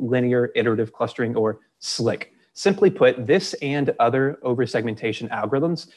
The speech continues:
aggregate the individual pixels of an image into visually homogeneous regions called superpixels. They work by treating each pixel in the image as a data point and then clusters them together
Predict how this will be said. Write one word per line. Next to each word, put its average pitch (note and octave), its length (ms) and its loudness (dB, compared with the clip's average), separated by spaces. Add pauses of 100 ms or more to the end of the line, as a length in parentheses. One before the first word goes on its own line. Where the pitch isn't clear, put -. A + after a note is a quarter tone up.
(200)
aggregate C3+ 640 2
the A#2 120 -2
individual D#3 560 2
pixels - 380 -6
of A2 140 -6
an A2 80 -4
image B2 360 0 (200)
into B2+ 380 0
visually D3 420 4
homogeneous A2+ 520 -2
regions B2 440 0
called G#2+ 380 -2
superpixels. - 840 -8 (320)
They C#3+ 120 8
work F3 340 2
by D3 140 2
treating D#3 420 2
each D3 220 -4
pixel B2+ 420 -2
in A#2+ 140 0
the A#2+ 100 0
image B2 320 -4
as A2 160 0
a G#2+ 40 0
data C#3 300 2
point A2+ 380 -6
and A2+ 120 -4
then A2 120 -8
clusters E3 500 0
them A#2 160 -2
together A2 560 0